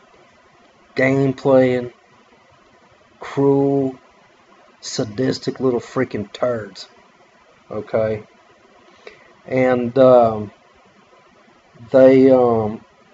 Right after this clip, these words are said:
<clears throat> they, um, they were laughing at me.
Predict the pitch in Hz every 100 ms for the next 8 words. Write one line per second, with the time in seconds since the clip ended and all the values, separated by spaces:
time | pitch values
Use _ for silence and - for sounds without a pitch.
0 | _ - - - 233 214 - - _ _
1 | _ _ _ _ _ _ _ _ _ _
2 | _ _ _ _ _ _ _ _ _ _
3 | 120 127 123 127 123 123 117 110 104 101
4 | - _ _ _ _ _ _ _ _ _
5 | _ _ _ _ _ _ _ _ _ -
6 | 131 110 98 117 - - 92 - - -
7 | -